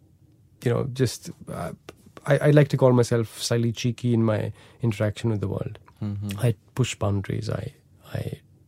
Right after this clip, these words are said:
Speaker 1: tease. I, uh, I bring about a sense of imbalance in order to create a balance,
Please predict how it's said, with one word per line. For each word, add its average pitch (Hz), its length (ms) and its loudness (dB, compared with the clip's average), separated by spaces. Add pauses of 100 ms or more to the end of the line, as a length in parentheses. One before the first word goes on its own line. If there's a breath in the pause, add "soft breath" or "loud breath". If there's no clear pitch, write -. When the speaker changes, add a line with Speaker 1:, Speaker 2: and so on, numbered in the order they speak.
Speaker 1:
tease. 117 480 -2
I, - 300 -4 (840 soft breath)
uh, - 180 -4 (280)
I 135 160 4
bring 123 320 6
about 120 360 6 (140)
a 135 160 -2
sense 117 400 0
of 110 460 -2
imbalance 117 680 4
in 127 140 2
order 113 200 4
to 113 80 0
create 143 300 4
a 110 60 0 (160)
balance, 101 500 -2